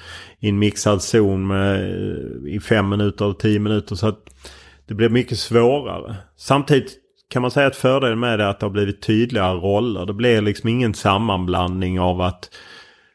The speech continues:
ja, att man är bekant eller något sånt. Jag är journalist, du är spelare. Eh, men så man kom mycket närmare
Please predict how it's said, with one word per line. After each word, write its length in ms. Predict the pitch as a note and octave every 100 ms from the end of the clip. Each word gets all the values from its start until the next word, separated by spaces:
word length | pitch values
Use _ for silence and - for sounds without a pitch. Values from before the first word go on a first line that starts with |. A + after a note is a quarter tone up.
| _ -
ja, 460 | E2 F#2+ F#2+ F#2+ -
att 220 | F#3+ -
man 160 | G2+ G2
är 120 | G2
bekant 640 | F2 G2+ - G2+ F#2 -
eller 280 | G2 F#2+ G#2+ G#2
något 280 | G#2+ G2+ F#2+
sånt. 280 | G2+ G2+ A2+
Jag 160 | A2+
är 40 | G#2
journalist, 540 | G#2+ G#2 G#2 G2 -
du 140 | G2
är 20 | F#2
spelare. 600 | - G2 G2+ B2 F#2+ G#2+ - A2
Eh, 380 | G2 G2 G2 F#2 - - _ _
men 380 | G#2+ G#2+ A2 A2 - _ _ _ _ _ _ _ _ _ _ - -
så 160 | -
man 180 | A#2 A#2+
kom 380 | - D3+ C#3+ D3
mycket 340 | D#3 D#3 E3
närmare 840 | F3+ F3 F3 C#3+ G#2+ G#2 G#2 G2+